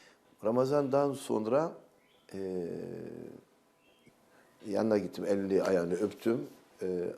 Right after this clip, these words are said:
anneciğim, İzmir'e birkaç gün işim var." dedim. Ee, öptü beni. Ben de elini öptüm. Ee, ama yine annemi sarıp öpmedim. İlginç bir şey, annemi öpmekten utanırdım.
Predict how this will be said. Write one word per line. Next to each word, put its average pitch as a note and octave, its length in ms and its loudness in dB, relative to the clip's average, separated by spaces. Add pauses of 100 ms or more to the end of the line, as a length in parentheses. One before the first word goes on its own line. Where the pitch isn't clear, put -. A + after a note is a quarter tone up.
(100)
anneciğim, G#2+ 460 0
İzmir'e G#2+ 360 4
birkaç F#2+ 300 -2
gün F#2+ 140 -4
işim G2 320 -2
var." D2 200 -2
dedim. D2+ 220 -12 (1040)
Ee, B2+ 40 -18 (500)
öptü C3 300 0
beni. G2+ 260 2 (800)
Ben A#2 180 4
de - 60 2
elini A2+ 320 4
öptüm. C3 460 0 (1500)
Ee, D3 60 -16 (600)
ama F#3+ 140 0
yine F3+ 400 6 (680)
annemi C3+ 320 2
sarıp D#3 340 4
öpmedim. - 360 -6 (1500)
İlginç D3+ 300 -2
bir - 100 -16
şey, D3 220 -6
annemi C3+ 500 0 (140)
öpmekten A#2+ 480 -2
utanırdım. G#2+ 480 0